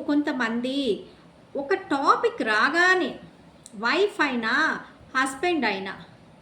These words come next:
for example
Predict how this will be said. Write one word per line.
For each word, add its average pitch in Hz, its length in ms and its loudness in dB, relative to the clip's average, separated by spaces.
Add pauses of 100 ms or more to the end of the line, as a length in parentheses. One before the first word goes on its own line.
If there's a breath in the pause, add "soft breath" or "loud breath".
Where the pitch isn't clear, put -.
(2750)
for 381 140 2 (120)
example 240 580 -2